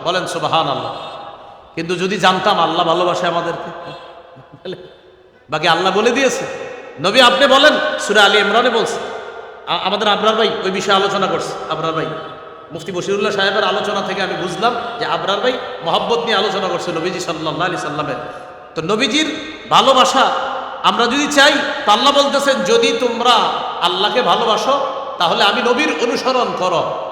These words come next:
নবী আপনি বলেন, আপনার উম্মত যদি আপনার অনুসরণ করে, আমি আল্লাহ তাদেরকে ভালোবাসবো। আমরা ভালোবাসতে চাই কাকে বলেন? আল্লাহকে।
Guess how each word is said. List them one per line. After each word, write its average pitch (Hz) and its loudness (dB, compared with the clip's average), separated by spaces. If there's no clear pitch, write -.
নবী 254 2
আপনি 285 6
বলেন, 285 6
আপনার 277 4
উম্মত 294 4
যদি 320 4
আপনার 277 6
অনুসরণ 285 4
করে, 233 2
আমি 247 4
আল্লাহ 254 6
তাদেরকে 247 4
ভালোবাসবো। 175 0
আমরা 190 0
ভালোবাসতে 226 2
চাই 214 2
কাকে 185 0
বলেন? 208 0
আল্লাহকে। 165 0